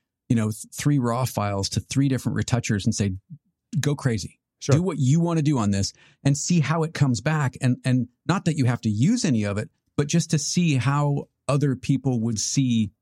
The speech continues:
Speaker 1: the final product of your work. And, and maybe that, maybe that sparks something in you to go, "You know what? I didn't, I didn't expect this here.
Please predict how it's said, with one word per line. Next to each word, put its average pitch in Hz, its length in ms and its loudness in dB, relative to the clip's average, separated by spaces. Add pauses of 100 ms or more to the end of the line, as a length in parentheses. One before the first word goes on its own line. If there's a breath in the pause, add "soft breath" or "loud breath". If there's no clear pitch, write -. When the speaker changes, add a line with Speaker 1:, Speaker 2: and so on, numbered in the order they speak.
(140)
Speaker 1:
the 123 80 2
final 117 380 0
product 107 360 -2
of 104 120 0
your 104 120 0
work. 131 340 -2 (200)
And, 123 280 2
and 117 180 2
maybe 135 260 2
that, 123 220 -4 (300)
maybe 143 200 2
that 135 160 -2
sparks - 340 -4
something 143 280 0
in 123 80 2
you 156 100 4
to 170 60 2
go, 131 80 2
"You 143 120 2
know 226 80 2
what? 240 220 0
I 170 80 2
didn't, 220 280 0 (380)
I 151 80 4
didn't 196 200 2
expect - 360 -6
this 82 260 -2
here. 95 340 -4